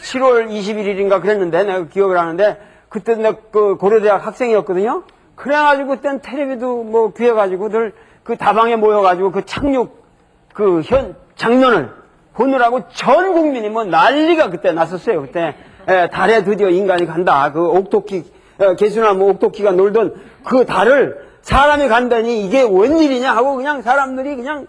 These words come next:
하, 텔레비를 이렇게 보고 있었대요. 그때 이제 그때 아마 이 양반이 총무원장을 하셨던가. 그래서 불교계 대표인으로 이제 그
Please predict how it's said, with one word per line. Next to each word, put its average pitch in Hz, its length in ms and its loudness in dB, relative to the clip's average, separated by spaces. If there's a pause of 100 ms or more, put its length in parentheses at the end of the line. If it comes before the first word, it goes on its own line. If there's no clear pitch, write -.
(100)
하, - 720 -16
텔레비를 233 400 -6
이렇게 214 220 -8 (320)
보고 254 180 0
있었대요. 175 460 -2
그때 311 480 0 (580)
이제 214 360 0
그때 269 420 0
아마 247 220 2
이 240 40 2
양반이 220 360 -2
총무원장을 214 720 -2
하셨던가. 151 540 -4
그래서 175 540 -2 (180)
불교계 196 560 -4
대표인으로 185 1600 -2 (340)
이제 165 260 -4
그 135 400 -12